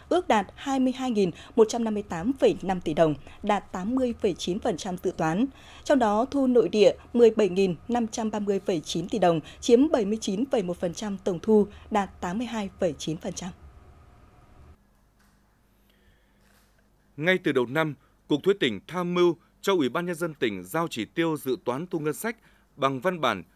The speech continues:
Speaker 2: cho một trăm phần trăm các doanh nghiệp đang hoạt động, qua đó giúp đơn vị chủ động tích cực thực hiện nghĩa vụ nộp ngân sách. Đây là yếu tố mang tính quyết định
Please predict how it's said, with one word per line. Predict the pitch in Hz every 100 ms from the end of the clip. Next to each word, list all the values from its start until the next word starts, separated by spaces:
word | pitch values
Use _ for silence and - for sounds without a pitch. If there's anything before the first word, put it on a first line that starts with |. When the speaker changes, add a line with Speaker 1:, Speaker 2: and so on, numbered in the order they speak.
| _ _
Speaker 2:
cho | - 202
một | 165 -
trăm | 165
phần | 127
trăm | 101 160
các | 147 214
doanh | - 165
nghiệp | 139 110
đang | 135 131
hoạt | 101
động, | 107 87 _ _ _
qua | 147
đó | 139 127 180 - _ _
giúp | - 202
đơn | 196 165
vị | 139
chủ | - 113
động | 110 107
tích | - 233
cực | - 123 -
thực | 131 -
hiện | 120 123
nghĩa | 185
vụ | 147 117 110
nộp | 117 135
ngân | 135
sách. | 196 214 _ _ _ _ 180
Đây | 190
là | 156
yếu | 160 160
tố | 151 151
mang | 190 170 156
tính | 143 147
quyết | 233
định | 156